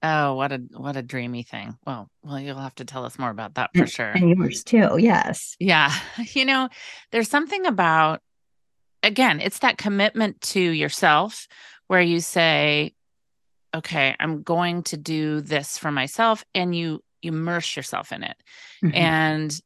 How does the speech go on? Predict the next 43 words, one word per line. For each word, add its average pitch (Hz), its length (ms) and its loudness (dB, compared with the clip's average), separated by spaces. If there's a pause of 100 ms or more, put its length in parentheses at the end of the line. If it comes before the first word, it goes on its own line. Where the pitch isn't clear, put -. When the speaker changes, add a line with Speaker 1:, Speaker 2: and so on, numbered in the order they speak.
(420)
Speaker 1:
for 175 160 0
many, 170 340 4
it - 180 0
could 170 180 -4
become 156 680 0 (720)
a - 60 -8
pr-, - 180 -10
you 170 120 -2
know, 120 280 -2
people 202 240 -2
might 175 200 2
go 170 100 2
to 165 80 0
your 151 160 2
retreat 151 500 0
and 139 300 -2 (180)
who 143 200 -4
are 127 240 -2 (140)
already 165 400 2
painting 202 420 0
or 147 160 0
don't 139 240 -4
really 139 200 -2
know 127 160 -2
that 113 140 -6
much 120 180 -6
about 170 280 2
it 175 180 2 (460)
and 147 400 0
have 151 300 -2
that 143 200 0
shift - 540 -4
and, 139 380 -4
and 151 180 -4
bring 151 220 -2
that 135 160 -4
into 143 260 -6
their, 127 300 -6 (260)
into 147 200 -6
their 143 160 -2
lives. 156 380 4
And 147 180 -2
for 139 320 4